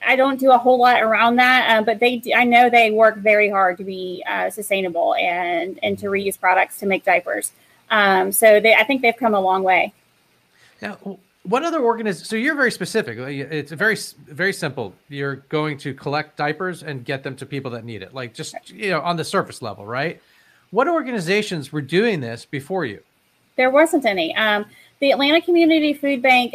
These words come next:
Speaker 1: uh, did do some diapers from time to time, but then when we opened the Gutta warehouse, they got out of that and, you know, let us handle the diaper because they just do food, um, obviously, and they do that very well. So
Speaker 2: They
Speaker 1: we
Speaker 2: do,
Speaker 1: took over
Speaker 2: they do number one, you do number two.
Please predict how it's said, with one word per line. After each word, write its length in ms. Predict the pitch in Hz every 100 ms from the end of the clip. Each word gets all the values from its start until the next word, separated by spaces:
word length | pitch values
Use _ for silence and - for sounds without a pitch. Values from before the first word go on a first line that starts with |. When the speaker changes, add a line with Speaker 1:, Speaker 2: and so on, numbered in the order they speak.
| -
Speaker 1:
uh, 220 | 226 226
did 400 | 214 254 254 240
do 200 | 254 254
some 300 | - 247 240
diapers 460 | 240 226 233 233 233
from 160 | 247
time 240 | 240 233 233
to 80 |
time, 320 | 233 240 233 220
but 100 | 202
then 140 | 214
when 160 | 214 214
we 160 | 202
opened 260 | 214 214 214
the 60 |
Gutta 240 | 208 208 202
warehouse, 480 | 208 208 208 208 -
they 160 | 202
got 120 | 208
out 100 | 202
of 40 | 196
that 260 | 196 190
and, 160 | 202 196
you 80 | 196
know, 100 | 190
let 160 | 196 196
us 160 | 196
handle 240 | - 196 196
the 80 | 196
diaper 320 | 190 196 202
because 240 | 196 208
they 140 | 196 196
just 320 | 202 202 -
do 120 | 202
food, 360 | - 196 190 196
um, 220 | 196 196
obviously, 560 | - 196 190 - 202 208 _ - -
and 80 | 220
they 80 | 208
do 140 | 208
that 160 | 202 208
very 280 | 208 214
well. 400 | 214 196 170 277
So 500 | 330 277 240 220 220
Speaker 2:
They 100 | 214
Speaker 1:
we 80 | 254
Speaker 2:
do, 60 | 247
Speaker 1:
took 100 | 269 247
over 100 | 208
Speaker 2:
they 20 |
do 80 | 240
number 260 | 233 214 208
one, 300 | 220 208 175
you 120 | 175
do 140 | 180
number 240 | 175 156 151
two. 400 | - 139 104